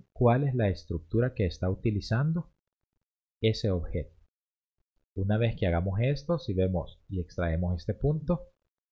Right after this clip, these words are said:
ahí ya podemos tener estructuras interesantes. Incluso podríamos luego hacer ejercicios en los cuales modifiquemos esa estructura. Y lo voy a dejar acá.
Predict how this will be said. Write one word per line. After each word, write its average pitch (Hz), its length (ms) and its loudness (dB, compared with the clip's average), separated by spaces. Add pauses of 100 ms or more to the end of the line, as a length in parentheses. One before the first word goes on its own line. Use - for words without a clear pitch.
(260)
ahí 107 140 2
ya 110 120 4
podemos 117 340 4
tener 113 220 2
estructuras 113 560 0
interesantes. 113 760 0 (680)
Incluso 107 580 2
podríamos 98 480 4
luego 113 180 6
hacer 113 240 4
ejercicios 113 580 2
en 113 100 4
los 87 140 0
cuales 135 520 2 (440)
modifiquemos 110 800 2
esa 104 140 0
estructura. 95 760 0 (960)
Y 92 80 -4
lo 82 100 -2
voy 85 140 2
a 98 60 4
dejar 98 200 2
acá. 156 480 0